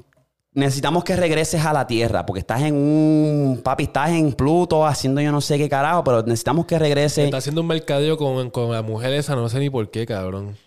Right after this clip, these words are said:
Speaker 1: Estás a lo loco. Mira,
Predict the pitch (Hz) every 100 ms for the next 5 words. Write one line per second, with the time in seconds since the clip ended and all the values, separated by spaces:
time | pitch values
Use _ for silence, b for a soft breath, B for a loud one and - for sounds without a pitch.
0 | - 117 - 123 147 185 - - _ _
1 | 110 117 110 104 90 87 101 92 - -
2 | _ _ _ _ _ _ _ _ _ _
3 | _ - - - 117 117 85 -